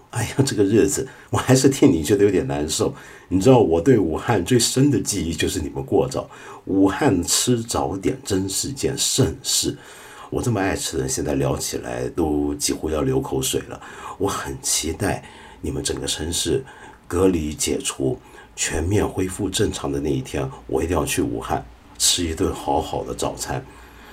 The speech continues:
呃，另外呢，我们还有一位朋友啊，这个朋友呢叫肥头怪。你说原来你也是武汉人，听了我第一百五十七集的节目，也就是前天那集之后呢，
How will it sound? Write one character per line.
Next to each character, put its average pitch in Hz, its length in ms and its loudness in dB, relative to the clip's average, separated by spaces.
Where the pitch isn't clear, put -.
呃， 101 320 2
另 143 220 8
外 131 180 6
呢， 76 200 -4
我 78 80 0
们 73 100 -4
还 95 280 -2
有 104 120 6
一 71 80 4
位 78 180 4
朋 71 220 -6
友 73 140 -2
啊， - 180 -8
这 139 120 4
个 98 100 2
朋 98 160 -2
友 82 100 0
呢 65 220 -2
叫 85 180 0
肥 - 280 -2
头 87 180 -4
怪。 95 260 -2
你 107 100 2
说 165 220 2
原 156 160 2
来 190 80 0
你 185 140 0
也 196 180 6
是 - 140 0
武 69 120 2
汉 78 240 0
人， 60 160 -4
听 139 240 6
了 110 80 8
我 71 340 2
第 101 320 0
一 127 80 6
百 92 180 4
五 78 160 0
十 - 160 -6
七 - 260 0
集 82 200 -2
的 71 100 0
节 69 160 -2
目， 78 140 -2
也 58 120 0
就 - 140 -6
是 62 380 -2
前 - 300 -2
天 117 160 0
那 120 140 4
集 143 180 0
之 - 120 -4
后 85 180 -2
呢， - 180 -6